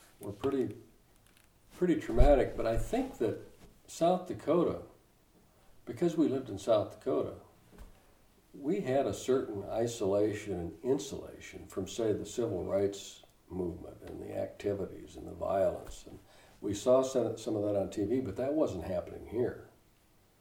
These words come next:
I mean, the black population in South Dakota at that time, and even to this day, is very small. So we didn't have those issues.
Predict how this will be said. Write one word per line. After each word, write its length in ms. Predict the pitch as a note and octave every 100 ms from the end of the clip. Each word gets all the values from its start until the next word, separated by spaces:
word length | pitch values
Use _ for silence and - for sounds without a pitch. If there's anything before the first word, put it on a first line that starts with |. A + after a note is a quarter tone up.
| _ _ _ _ _ - - - _
I 60 | A2+
mean, 420 | A#2 A#2+ G#2+ - - - _
the 80 | -
black 300 | F#2+ A#2+ -
population 720 | D3+ A2 A2+ A2 A#2 A#2 A#2
in 100 | G2
South 300 | F2+ A2 G#2
Dakota 460 | G2+ - B2 C#3 F2 -
at 140 | E2+
that 240 | G#2 -
time, 320 | - - F2 F#2
and 80 |
even 240 | G#2+ G#2 F#2+
to 60 |
this 240 | F2+ - -
day, 400 | G#2+ D3 - F2
is 280 | - - - - - _ _
very 240 | - B2+ -
small. 460 | - - - - - _ _ _ _ _ _ _ -
So 140 | -
we 140 | A2+ E3+
didn't 240 | D#3 G#2+
have 220 | C3+ D#3
those 240 | G2+ F2 F2
issues. 420 | - - -